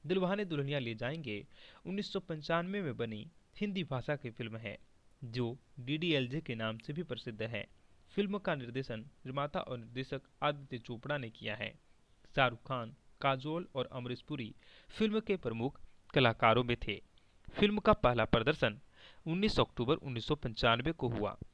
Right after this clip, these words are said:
और छब्बीस अक्टूबर उन्नीस सौ पंचानवे को इसे पूरे भारत में प्रदर्शित कर दिया गया था। इस फिल्म के कहानी के बारे में आपको बताएं तो इस फिल्म की कहानी कुछ इस तरीके से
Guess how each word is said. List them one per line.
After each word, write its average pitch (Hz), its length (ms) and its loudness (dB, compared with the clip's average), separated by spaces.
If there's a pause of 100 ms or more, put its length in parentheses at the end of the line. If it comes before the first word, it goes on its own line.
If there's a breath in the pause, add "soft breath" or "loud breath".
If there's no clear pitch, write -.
(160)
और 120 140 4
छब्बीस 147 420 4
अक्टूबर 127 360 2
उन्नीस 123 240 -4
सौ 117 120 0
पंचानवे 127 520 2
को 117 200 -2
इसे 117 180 0
पूरे 117 300 0
भारत 139 380 4
में 104 160 -4 (380)
प्रदर्शित 139 460 2 (440)
कर 147 180 6
दिया 107 220 4
गया 98 180 -4
था। - 200 -10 (720 loud breath)
इस 214 160 6
फिल्म 226 300 2
के 240 140 0
कहानी 135 440 0
के 135 140 0
बारे 120 260 6
में 143 120 -4 (100)
आपको 123 320 2
बताएं 113 420 0
तो - 420 -16
इस - 180 0
फिल्म 202 300 4
की 190 140 -2
कहानी 107 460 -4 (260)
कुछ - 240 -2
इस - 160 -6
तरीके 147 380 4
से 104 220 -2